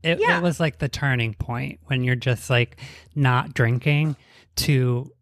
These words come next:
Speaker 1: turning that corner and actually working on yourself and
Speaker 2: Mm,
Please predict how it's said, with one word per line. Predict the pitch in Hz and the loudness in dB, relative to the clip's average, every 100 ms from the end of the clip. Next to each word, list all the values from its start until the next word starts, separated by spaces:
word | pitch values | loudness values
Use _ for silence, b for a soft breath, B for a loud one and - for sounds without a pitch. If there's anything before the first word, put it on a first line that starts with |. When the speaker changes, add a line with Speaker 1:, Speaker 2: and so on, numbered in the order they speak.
| _ | _
Speaker 1:
turning | - 156 143 | -4 0 0
that | 131 123 | 0 -4
corner | - 143 127 | -2 0 0
and | 123 - | 0 0
actually | 123 113 - - 120 113 113 | 0 0 -4 -2 -2 0 -2
working | 107 113 - 113 | 0 -2 -2 -6
on | 107 | -4
yourself | 110 98 - 117 110 120 - - | -6 -8 -4 -4 -4 -14 -18 -8
and | 127 110 | -6 -4
Speaker 2:
Mm, | 113 | -8